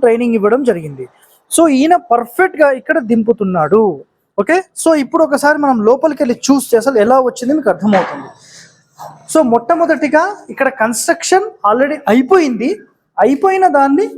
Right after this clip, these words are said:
ముందుగా మీకు చూపిస్తాను. So, అయిపోయిన తర్వాత ఫస్ట్ ఫ్లోర్లో ఇప్పుడిప్పుడు just ఇటుకలు పేర్చి ఉంది. ఈ రెండు చూస్తే before and after ఈ రెండిటికి సంబంధించిన వ్యత్యాసం ఎలా ఉంటుంది,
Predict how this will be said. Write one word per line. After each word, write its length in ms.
ముందుగా 400
మీకు 200
చూపిస్తాను. 540
So, 80
అయిపోయిన 420
తర్వాత 360
ఫస్ట్ 260
ఫ్లోర్లో 340
ఇప్పుడిప్పుడు 520
just 180
ఇటుకలు 340
పేర్చి 340
ఉంది. 200
ఈ 40
రెండు 300
చూస్తే 360
before 380
and 140
after 280
ఈ 40
రెండిటికి 500
సంబంధించిన 500
వ్యత్యాసం 520
ఎలా 140
ఉంటుంది, 340